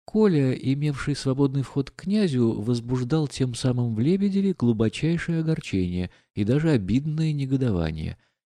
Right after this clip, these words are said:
Коля заметил, что Лебедев по получасу простаивает у двери и подслушивает, что они говорят с князем,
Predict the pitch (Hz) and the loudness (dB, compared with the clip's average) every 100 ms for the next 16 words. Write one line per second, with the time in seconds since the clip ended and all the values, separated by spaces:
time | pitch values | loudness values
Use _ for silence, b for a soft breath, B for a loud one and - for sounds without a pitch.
0 | _ _ - 196 214 208 196 120 104 101 | _ _ 0 2 4 2 2 0 0 -4
1 | - 131 131 208 202 135 104 95 - - | -2 0 2 2 2 2 2 -2 -2 -2
2 | 117 - 190 202 196 - 123 98 - 95 | -2 0 2 2 -2 0 2 2 0 -4
3 | 107 113 - 123 110 107 104 98 110 131 | 0 0 0 0 2 4 2 0 -2 -2
4 | 214 208 185 196 220 - - 147 117 98 | -2 0 -2 -2 -2 -4 -2 2 2 0
5 | - 101 101 101 - - _ - - 139 | 0 2 2 0 -2 -14 _ -12 -4 4
6 | 123 107 107 101 104 131 143 - 107 101 | 4 4 2 4 4 4 0 -6 -2 2
7 | 98 85 90 | 2 2 -2